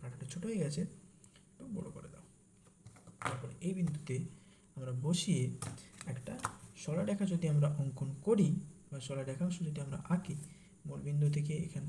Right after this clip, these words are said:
পর্যন্ত এর উপর দিকে যদি একটা সরলরেখা আঁকি, তাহলে ডিওবি এটা হয়ে গেল কত? পঁয়তাল্লিশ ডিগ্রি। আবার এই পঁয়তাল্লিশ ডিগ্রিটা এখানে ছেদ-, বি-, এই বিন্দু ছেদ করেছে, বৃত্ত যাবে, তাই শূন্য ডিগ্রি আর পঁয়তাল্লিশ ডিগ্রি যদি আমরা আগে,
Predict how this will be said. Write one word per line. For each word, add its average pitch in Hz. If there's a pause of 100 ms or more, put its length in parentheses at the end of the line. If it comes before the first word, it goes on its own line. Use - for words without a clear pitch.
(140)
পর্যন্ত -
এর 135
উপর 131
দিকে 135
যদি 135
একটা -
সরলরেখা 139
আঁকি, 175 (560)
তাহলে 123 (760)
ডিওবি 175
এটা 135
হয়ে 135
গেল 135
কত? 139
পঁয়তাল্লিশ 139
ডিগ্রি। - (420)
আবার 214
এই 262
পঁয়তাল্লিশ 240
ডিগ্রিটা 240
এখানে 240
ছেদ-, 240
বি-, 196
এই 214
বিন্দু 220
ছেদ 226
করেছে, 233
বৃত্ত 214
যাবে, 226 (380)
তাই - (240)
শূন্য 202
ডিগ্রি 240
আর 233
পঁয়তাল্লিশ 196
ডিগ্রি 170
যদি 160
আমরা 160
আগে, 160